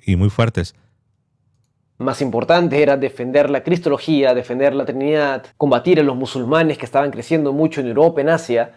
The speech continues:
Speaker 2: pero la discusión del canon realmente no fue uno de los puntos centrales de discusión.
Speaker 1: Bueno, eh, repito, ¿no? No, no ha leído el siglo cuarto. Claro que hubo, eh,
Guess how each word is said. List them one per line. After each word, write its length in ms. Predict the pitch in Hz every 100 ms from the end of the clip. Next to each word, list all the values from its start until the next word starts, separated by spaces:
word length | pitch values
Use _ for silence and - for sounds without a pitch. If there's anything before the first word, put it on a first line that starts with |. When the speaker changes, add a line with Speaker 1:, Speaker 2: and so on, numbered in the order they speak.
| _
Speaker 2:
pero 120 | -
la 60 | 139
discusión 380 | 139 156 160 190
del 120 | 180
canon 280 | 175 175 175
realmente 420 | 170 180 185 170
no 80 | 147
fue 140 | 160
uno 80 | 151
de 20 |
los 80 | 127
puntos 300 | - 139 135
centrales 420 | 123 117 127 131
de 60 | 127
discusión. 400 | 120 - 104 - _ _ _ _ _ _ _ _ _
Speaker 1:
Bueno, 360 | 101 92 82 80 _ -
eh, 240 | 90 87
repito, 420 | 87 82 110 95
¿no? 260 | 82 87 101 -
No, 440 | 92 87 85 87 - -
no 120 | - 90
ha 60 |
leído 340 | 95 101 98 98
el 80 |
siglo 300 | 92 95 98
cuarto. 580 | 92 104 101 - 110 104 - _ _ -
Claro 280 | 104 117
que 120 | 113 95
hubo, 400 | 101 104 95 110
eh, 300 | 101 85 85